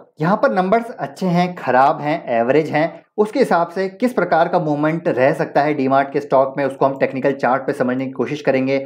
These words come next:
क्या हमको अभी इसमें बाइंग करना चाहिए, होल्ड करना चाहिए या फिर अभी सेल कर देना चाहिए अगर स्टॉक में और गिरावट होती है, तो क्या यहाँ पर सपोर्ट लेवल हैं,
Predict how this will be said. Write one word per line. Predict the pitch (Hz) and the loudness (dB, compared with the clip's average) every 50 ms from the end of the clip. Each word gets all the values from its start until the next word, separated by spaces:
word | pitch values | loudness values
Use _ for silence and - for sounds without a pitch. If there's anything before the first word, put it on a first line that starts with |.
| 135 - - - _ | -6 -16 -20 -6 _
क्या | - 220 | 0 0
हमको | 208 190 185 185 202 180 | 2 0 -2 -2 0 0
अभी | 160 165 180 | 2 2 0
इसमें | 175 175 175 175 165 139 | -2 0 -2 -2 0 2
बाइंग | 131 123 131 151 160 | 2 0 0 0 0
करना | - 143 135 131 135 139 143 | 0 0 0 2 0 -2 -2
चाहिए, | 139 - - 123 117 123 127 131 135 135 127 | -2 -4 -4 -2 0 0 2 2 2 2 2
होल्ड | 113 123 139 165 170 | 4 4 4 4 2
करना | 170 170 143 135 139 | 2 0 -2 0 -2
चाहिए | 135 135 135 123 123 135 160 | -2 0 0 0 2 2 2
या | 175 | 2
फिर | 175 175 214 | 2 2 2
अभी | 214 208 208 | 2 0 -2
सेल | 214 - 190 185 214 | 0 2 2 4 4
कर | 214 214 185 | 4 0 0
देना | 156 175 170 170 | 0 0 0 0
चाहिए | 170 - 165 151 151 156 165 | 0 0 0 2 2 2 2
अगर | 156 156 156 | 2 2 0
स्टॉक | 151 156 - 143 147 143 160 | 0 2 0 0 0 0 0
में | 147 | -2
और | 147 143 | -2 0
गिरावट | - 135 123 123 131 147 147 147 | 0 2 2 4 4 2 0 -2
होती | 127 123 127 147 135 | -2 -4 -2 0 0
है, | 139 139 139 139 - - - - _ | 0 0 0 -4 -8 -18 -20 -12 _
तो | - 180 | -8 -4
क्या | - - 208 214 | 0 0 2 2
यहाँ | 208 185 170 | 0 -2 -2
पर | 180 - | -4 -4
सपोर्ट | - - 139 - 151 160 - - | -4 -4 -2 0 2 0 2 2
लेवल | 147 139 139 139 139 | 2 2 4 4 2
हैं, | 139 143 | 0 -2